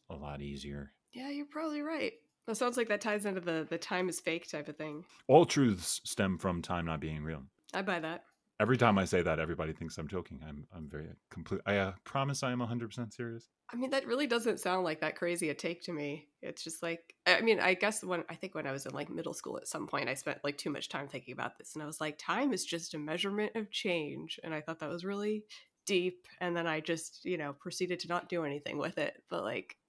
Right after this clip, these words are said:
Speaker 1: Here's, here's a quick thought experiment 'cause we're already on the topic. And I'm always chomping at the bit to talk about this. But, like, you can imagine the, um, the direction of time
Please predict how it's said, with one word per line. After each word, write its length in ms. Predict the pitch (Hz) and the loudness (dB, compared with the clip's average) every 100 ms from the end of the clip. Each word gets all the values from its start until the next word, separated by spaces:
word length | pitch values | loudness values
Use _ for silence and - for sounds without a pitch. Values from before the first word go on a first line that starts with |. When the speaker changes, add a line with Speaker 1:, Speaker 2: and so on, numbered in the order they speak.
| - | -10
Speaker 1:
Here's, 280 | - 196 165 120 | 8 8 8 4
here's 160 | 165 | 6
a 100 | 156 - | 6 2
quick 280 | - 160 | 6 6
thought 260 | - 120 113 | 10 10 10
experiment 540 | 101 - 90 87 87 | 6 2 4 4 0
'cause 140 | - 90 | -2 4
we're 140 | 95 | 8
already 220 | 95 92 | 8 6
on 80 | 87 | 2
the 60 | 82 | -2
topic. 600 | 90 95 90 80 - - _ - _ - | 4 6 6 2 -2 -14 _ -20 _ -2
And 280 | 92 95 - | 0 0 -2
I'm 260 | - 92 90 | -2 0 2
always 200 | 98 95 | 2 0
chomping 360 | - 87 82 82 | 2 0 0 -6
at 80 | 76 | -6
the 60 | |
bit 240 | 73 85 76 - - | -2 0 0 -8 -18
to 100 | 76 | -6
talk 240 | 85 80 | -4 -4
about 220 | 76 76 | -6 -6
this. 220 | 76 73 - - - _ | -6 -8 -10 -18 -20 _
But, 280 | 90 82 - | 0 2 0
like, 240 | 82 80 - | -2 -2 0
you 160 | 123 | 4
can 140 | 156 170 | 8 8
imagine 960 | 131 113 113 113 95 90 85 80 80 - | 10 10 10 8 6 2 2 0 -4 -8
the, 560 | 95 87 82 78 78 - | -4 0 2 2 -2 -6
um, 480 | 85 78 73 - - _ _ _ _ _ | -8 -8 -8 -10 -12 _ _ _ _ _
the 160 | 107 95 | -2 2
direction 840 | 101 110 107 - 104 87 87 85 - _ | 8 10 8 6 4 4 0 -4 -10 _
of 440 | 90 85 82 - _ _ | 2 2 0 -8 _ _
time 500 | - 110 90 78 85 | -2 2 2 2 -2